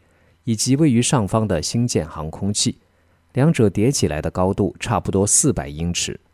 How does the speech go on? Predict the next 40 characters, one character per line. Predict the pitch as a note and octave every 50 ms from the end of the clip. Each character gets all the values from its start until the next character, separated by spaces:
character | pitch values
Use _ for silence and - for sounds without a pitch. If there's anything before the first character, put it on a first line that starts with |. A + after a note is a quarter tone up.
| _ _ _ _ _ _ _ _ _ _ _ _ _
Super | - - - E3 C#3+ D#3 D3
Heavy | B2 C#3 D3+ D3+ C3+ A#2 G#2
将 | - B2+ A#2+ B2+
在 | - A2+ G2
升 | - - B2+ B2 B2
空 | - C#3 C3+ C3+
时 | - - - D#2 D#2 -
提 | - - F2+ E2+
供 | F2+ G2+ G#2
第 | G#2 - A#2+ G2 F#2
一 | G#2+
波 | G#2 - G#2+ G#2 G2+
动 | - G2 E2
力， | D2+ D#2+ D#2 - - _ _ _ _ _ _ _ -
起 | - - A2+
飞 | A2 - D3+ C#3+ C#3+
不 | C#3 -
到 | - D3+ C3
三 | A2+ - - C3+ C3
分 | B2+ C#3+ C3 C3
钟 | - C#3+ C#3 C#3+
就 | C#3 - B2+ F#2
会 | F2 F2+
耗 | E2 - - G2 E2
尽 | D#2 - E2+ D#2+ C#2+
燃 | C#2+ C#2 D2
料， | E2 F#2 F#2+ - - _ _ _ _ - -
并 | - C3+ A#2+
和 | - A#2 A2+
星 | A2 - - C#3 C#3+
舰 | - - - E2+
航 | - - F2+ F2 F2
空 | - - A2 A2
器 | - - F2+
分 | D#2 - A2+ A2+ G#2+
离， | D#2+ C#2+ D2+ E2+ - _
落 | - C#3 A#2+ F#2+
入 | F2+ E2+ D#2+
海 | D2 - - - -
中。 | - - - F#3+ G#3